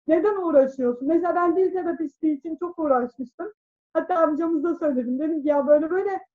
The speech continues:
dil terapisine göndermek istiyorum Arda'yı." Bana dedi ki, dönüp dedi ki, "Ne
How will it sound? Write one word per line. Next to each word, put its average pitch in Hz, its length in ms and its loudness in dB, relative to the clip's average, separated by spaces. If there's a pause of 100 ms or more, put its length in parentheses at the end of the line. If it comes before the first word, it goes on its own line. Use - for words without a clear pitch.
(360)
dil 339 180 4
terapisine 320 580 0
göndermek 311 600 2
istiyorum 381 420 -2
Arda'yı." 370 380 4
Bana 370 240 0
dedi 427 220 6
ki, 381 160 -4 (540)
dönüp 359 220 -2
dedi 415 180 4
ki, 311 180 6
"Ne 403 80 6